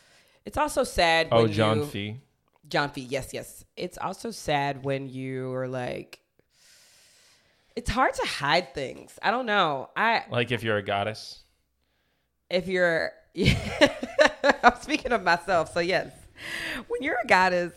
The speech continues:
Speaker 1: it's really hard to hide parts of yourself and dim your light because you're like, "I don't wanna tell too much. I don't wanna give too much.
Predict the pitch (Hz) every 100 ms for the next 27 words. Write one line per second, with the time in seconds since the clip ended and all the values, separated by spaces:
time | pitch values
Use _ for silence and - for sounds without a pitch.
0 | - 196 220 240 277 202 196 185 170 165
1 | 180 170 175 160 - 170 160 160 170 160
2 | 151 147 139 156 151 147 165 165 170 165
3 | 160 160 151 139 147 160 156 147 147 139
4 | 165 185 190 202 190 208 190 185 180 180
5 | 175 175 165 - 175 175 180 170 160 151
6 | 147 -